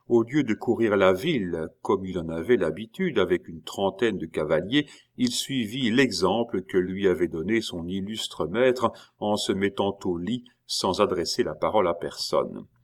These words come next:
Le seul Loignac, euh, qui, pareil au Justum et Tenacem d'Horace,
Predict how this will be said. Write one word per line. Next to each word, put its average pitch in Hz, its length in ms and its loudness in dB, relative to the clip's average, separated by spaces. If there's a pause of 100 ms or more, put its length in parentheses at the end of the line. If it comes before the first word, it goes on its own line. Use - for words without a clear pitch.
(580)
Le 135 200 4
seul 135 360 4
Loignac, 113 720 6
euh, 90 300 -4
qui, 107 240 -8
pareil 95 720 2 (200)
au 104 300 -2
Justum 110 600 -2
et 90 40 2 (160)
Tenacem 95 640 0
d'Horace, 92 640 2